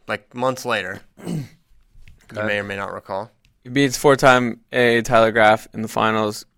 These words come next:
Speaker 3: Graf goes on to make a world team. Uh, Joe Colon got beat in the semis. He's a world medalist. Um, Cody
Speaker 1: Cody
Speaker 3: Brewer
Speaker 1: Brewer.
Speaker 3: is in the bracket.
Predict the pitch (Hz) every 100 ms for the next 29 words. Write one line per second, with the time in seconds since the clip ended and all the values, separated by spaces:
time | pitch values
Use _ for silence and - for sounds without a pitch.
0 | _ _ - 143 160 147 117 110 104 101
1 | 98 104 98 - 107 101 110 _ _ _
2 | _ _ 117 104 101 101 127 123 139 127
3 | 120 107 104 117 117 - 117 110 104 143
4 | 131 101 98 107 - - _ _ _ 135
5 | 143 117 104 104 117 101 98 107 - -
6 | _ _ _ _ _ _ _ - 117 104
7 | 101 101 110 _ _ 127 120 117 107 131
8 | 135 139 135 117 117 123 120 110 117 117
9 | 113 123 113